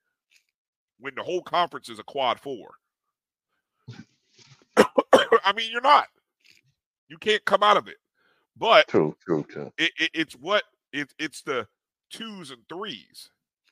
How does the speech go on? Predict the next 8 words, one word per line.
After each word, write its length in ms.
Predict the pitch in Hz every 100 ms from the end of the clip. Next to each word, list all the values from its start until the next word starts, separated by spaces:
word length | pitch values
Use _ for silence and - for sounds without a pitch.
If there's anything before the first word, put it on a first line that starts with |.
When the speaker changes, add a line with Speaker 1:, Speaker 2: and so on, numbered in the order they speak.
| _ _ _ -
Speaker 1:
So 400 | - 156 135 117
Speaker 2:
Yeah. 60 | - _ _ _ _ _ _
Speaker 1:
that, 180 | 165 180 180
that's 300 | 220 - 143
a, 80 | 123 _ _
you 80 | 165
know 100 | 190
what? 180 | 185